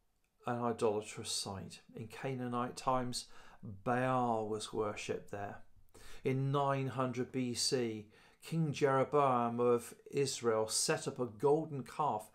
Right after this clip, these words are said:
just around the corner at Tel Dan, around the other side of the hill.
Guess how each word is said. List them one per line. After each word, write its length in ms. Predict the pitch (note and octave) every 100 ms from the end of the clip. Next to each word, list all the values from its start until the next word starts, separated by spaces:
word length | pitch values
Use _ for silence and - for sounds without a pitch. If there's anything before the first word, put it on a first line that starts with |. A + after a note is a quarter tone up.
| - - _
just 360 | - D#3 - -
around 300 | A#2+ A#2+ A#2+
the 80 | A2+
corner 640 | - C3+ B2 A#2 A2 A2+
at 100 | -
Tel 320 | - B2 A#2
Dan, 360 | A#2 B2+ A2+ A2+
around 180 | A#2 A2+
the 80 |
other 140 | A#2 A2+
side 380 | - B2 A#2+ A#2
of 80 |
the 60 | G#2+
hill. 400 | A2 C3 A2+ A2